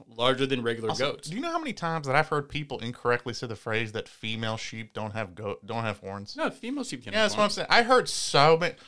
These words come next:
Speaker 2: dude. Researching this whole, this episode today, I heard so many people in either YouTube videos or podcasts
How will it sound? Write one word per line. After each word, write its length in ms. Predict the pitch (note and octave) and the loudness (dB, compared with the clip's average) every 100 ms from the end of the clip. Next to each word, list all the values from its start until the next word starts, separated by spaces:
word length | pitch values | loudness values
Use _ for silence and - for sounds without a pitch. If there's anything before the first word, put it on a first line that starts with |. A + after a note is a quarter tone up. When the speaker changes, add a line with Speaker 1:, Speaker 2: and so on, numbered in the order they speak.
| _ | _
Speaker 2:
dude. 180 | F#3 E3 | -8 -8
Researching 440 | C#4+ - D4+ A#3 | -8 -8 -6 -4
this 140 | G3 | -2
whole, 160 | - E3 | 0 0
this 200 | C3+ C#3+ | 0 0
episode 460 | G#2+ A#2+ C3 D#3 C#3+ | 0 0 -2 -4 -2
today, 240 | D#3+ D#3 | 0 2
I 60 | D#3 | 2
heard 240 | E3+ G3 | 0 -2
so 240 | - C#3 C3+ | -4 -2 0
many 160 | C#3+ | -2
people 240 | C3+ C#3+ C3+ | -6 -6 -4
in 60 | |
either 100 | B2 | -4
YouTube 380 | G#2+ A2 B2+ C3+ | -4 -6 -8 -6
videos 260 | B2+ C3 A2+ | -4 -4 -6
or 60 | G2 | -6
podcasts 640 | G#2+ A2 - G#2 G2 - | -2 -2 -2 -4 -4 -10